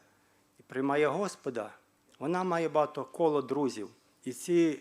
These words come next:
друзі, сусіди, вони повинні побачити, що щось є нове. У житті цієї людини сталася велика переміна.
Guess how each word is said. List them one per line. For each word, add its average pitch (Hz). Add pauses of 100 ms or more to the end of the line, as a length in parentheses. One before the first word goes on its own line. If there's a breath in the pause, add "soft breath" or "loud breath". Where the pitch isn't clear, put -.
(140)
друзі, 135
сусіди, 151
вони 147
повинні 147
побачити, 131
що -
щось -
є 151
нове. 135 (380 loud breath)
У -
житті 143
цієї 139
людини 147
сталася 139
велика 151
переміна. 135